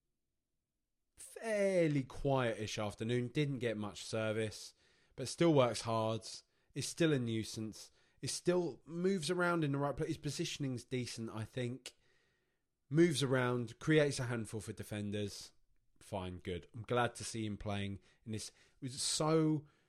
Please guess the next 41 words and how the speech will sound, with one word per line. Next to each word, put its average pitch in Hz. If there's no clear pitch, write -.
shit -
at 117
the 113
start 127
of 117
the -
season, 110
seeing 117
him 107
out 101
wide, 101
seeing 110
him 104
out 101
on 98
the 98
right 98
or 90
out 87
on 87
the 92
left. 87
Just -
doesn't 110
work 98
for -
him 87
there. 90
Keep 139
him 110
up -
in 98
the 95
middle. 92
Fine, 80
done. 80
Job 92
done. 78
Um, 123
Pierre 156
Mohojbjerg, 127